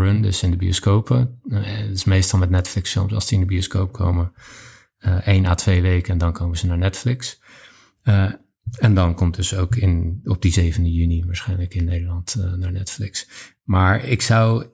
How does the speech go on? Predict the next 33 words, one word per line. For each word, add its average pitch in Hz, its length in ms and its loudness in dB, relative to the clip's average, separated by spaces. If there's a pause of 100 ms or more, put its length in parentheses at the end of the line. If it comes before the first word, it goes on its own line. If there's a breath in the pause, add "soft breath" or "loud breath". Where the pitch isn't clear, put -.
(220)
van - 180 2
wat 120 140 2
ik 131 100 2
heb 113 140 2
gehoord 110 720 0
over 107 400 0
de, 98 440 -2
de 95 140 0
mensen 98 320 0
die 98 140 0
deze 90 300 -2
film 92 240 -2
al 90 460 -6 (140)
gezien 104 420 2
hebben, 117 400 2 (480 loud breath)
is 95 200 2
dat 95 300 0
iedereen 107 380 2
zegt, 92 300 0
"Ga 95 300 2
dit 92 200 2
zien 101 280 2
met 92 140 2
een 92 80 2
zo, 98 280 -2
zo 98 180 -2
groot 95 320 2
mogelijke 90 520 -2
crowd, 85 380 -2
want 87 120 -6
het 85 120 -8
is - 160 -8
hilarisch." 95 960 0